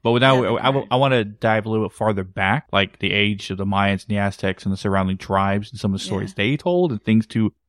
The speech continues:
Speaker 1: avoid, uh, in
Speaker 2: Because
Speaker 1: the,
Speaker 2: I
Speaker 1: in the jungles and stuff.
Speaker 2: Well, I feel like with that too, a lot, it's not talked about a lot of just how, like, spiritual and how powerful the, m-,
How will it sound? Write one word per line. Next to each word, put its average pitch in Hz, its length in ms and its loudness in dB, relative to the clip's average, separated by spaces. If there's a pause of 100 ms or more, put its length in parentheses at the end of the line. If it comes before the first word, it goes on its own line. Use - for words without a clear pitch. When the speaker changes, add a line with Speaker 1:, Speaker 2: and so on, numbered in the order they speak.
(140)
Speaker 1:
avoid, 107 720 2 (160)
uh, 104 320 4
in 98 80 2
Speaker 2:
Because 101 100 4
Speaker 1:
the, 98 60 4
Speaker 2:
I - 180 0
Speaker 1:
in - 80 -4
the 104 60 2
jungles 113 400 0
and 123 80 0
stuff. 135 280 -6
Speaker 2:
Well, 226 180 -6
I 233 120 0
feel 302 340 -4
like 302 280 -6
with 185 480 -6 (460)
that 180 840 -8 (300)
too, 185 520 -4 (140)
a 220 80 -2
lot, 214 480 -2
it's 214 300 -10
not 226 520 -6 (380)
talked - 400 -10
about 294 280 -6
a 311 60 -8
lot 302 600 -10
of 185 200 -6
just 202 380 -8
how, 185 300 -6
like, 180 260 -12
spiritual 190 520 -10
and 175 100 -12
how 170 380 -8
powerful 180 840 -4 (800)
the, 156 400 -8 (300)
m-, - 140 -10